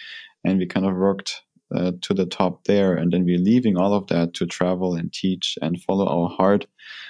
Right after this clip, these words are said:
I think just by doing that and leading by example, it's already inspiring for people. So we want to stay authentic and, of course, keep sharing through all the platforms, Instagram, YouTube,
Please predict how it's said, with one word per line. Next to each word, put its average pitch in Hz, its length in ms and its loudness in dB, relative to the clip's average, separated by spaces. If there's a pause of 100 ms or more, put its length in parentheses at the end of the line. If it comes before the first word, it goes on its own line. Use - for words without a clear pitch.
(160)
I - 100 -20
think - 180 4
just 110 300 0
by 104 260 4 (160)
doing 151 260 8
that 123 280 8
and 95 280 4 (100)
leading 127 280 6
by 104 180 6
example, 101 680 2 (840)
it's 87 140 -6
already 95 300 4
inspiring 92 540 2
for - 140 -2
people. 98 500 0 (380)
So - 140 0
we 95 40 4
want 98 220 2
to 92 100 0
stay 95 320 0
authentic 110 840 2 (800)
and, 92 140 0
of 95 160 -6
course, 95 240 -2
keep 98 260 -2
sharing 95 480 0
through 92 240 -2
all 87 140 2
the 87 80 0
platforms, 87 840 -2
Instagram, 87 600 -2
YouTube, 92 480 -4